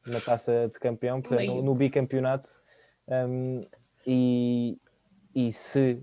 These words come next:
Speaker 1: o concretizar já na próxima jornada, claramente um, um vencedor com todo o mérito.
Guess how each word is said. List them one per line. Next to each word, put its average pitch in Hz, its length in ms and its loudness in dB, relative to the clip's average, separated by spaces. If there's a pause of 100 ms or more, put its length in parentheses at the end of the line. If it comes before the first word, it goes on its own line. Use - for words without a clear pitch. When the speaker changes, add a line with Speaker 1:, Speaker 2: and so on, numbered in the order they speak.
Speaker 1:
o 110 120 -6
concretizar 120 560 2
já 120 100 -2
na 117 100 -2
próxima 117 320 -6
jornada, 113 300 -2
claramente 117 480 2 (380)
um, 127 540 -2
um 127 40 2
vencedor 131 640 0 (300)
com 135 160 0
todo 135 260 4
o 131 40 4
mérito. 143 380 2